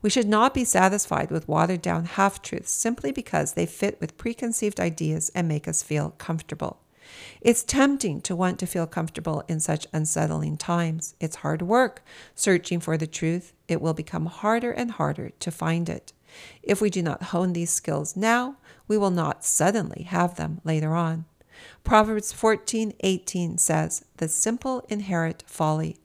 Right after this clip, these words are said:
but the prudent are crowned with knowledge." Remember, information is a dime a dozen. Knowledge must be searched for.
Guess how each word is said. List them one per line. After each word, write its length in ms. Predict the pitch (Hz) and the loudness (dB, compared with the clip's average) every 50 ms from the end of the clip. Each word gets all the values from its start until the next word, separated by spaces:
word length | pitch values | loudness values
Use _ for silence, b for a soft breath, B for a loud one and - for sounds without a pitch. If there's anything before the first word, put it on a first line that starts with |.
| B B B B B B B | B B B B B B B
but 160 | - 160 - | -2 -2 0
the 80 | - 156 | -2 -4
prudent 640 | - - - - 285 294 254 202 120 - - - - | -4 -4 -4 0 0 2 2 0 -2 -4 -6 -10 -4
are 120 | - 165 165 | -4 -4 -4
crowned 480 | - - - 151 151 151 151 151 - - | -4 -6 -4 -2 0 0 -2 -2 -4 -2
with 180 | 160 156 156 | -4 -4 -2
knowledge." 640 | - 147 143 147 151 143 147 151 165 175 - - - _ _ b b b b b b b b | -2 -2 0 0 0 0 -2 -4 -4 -8 -14 -20 -20 _ _ b b b b b b b b
Remember, 540 | 185 185 185 196 214 220 196 - - - _ _ _ _ | 2 4 6 6 6 4 2 -2 -6 -8 _ _ _ _
information 680 | - 247 277 269 294 262 208 185 190 202 - - - - - - | 2 2 2 2 2 2 2 2 0 0 -2 -2 -4 -6 -6 -2
is 140 | - 175 156 | -2 0 0
a 80 | 151 | 0
dime 340 | 139 143 160 147 160 165 151 | -2 -2 -2 -2 0 0 -2
a 60 | - | -2
dozen. 420 | 139 170 165 165 156 156 - - - _ _ _ _ _ _ _ - | 0 2 2 2 2 -2 -4 -8 -12 _ _ _ _ _ _ _ -4
Knowledge 720 | 170 170 175 180 196 226 233 202 135 - - - - - | 0 2 6 6 6 6 4 2 -2 -6 -8 -12 -12 -4
must 220 | - 156 156 - - | -2 -2 -2 -2 -4
be 100 | 151 151 | -8 -8
searched 540 | - - - - 180 185 185 - - - | -6 -6 -2 0 0 0 -2 -6 -12 -12
for. 340 | - - - - - - 165 | -8 -6 -6 -6 -6 -6 -10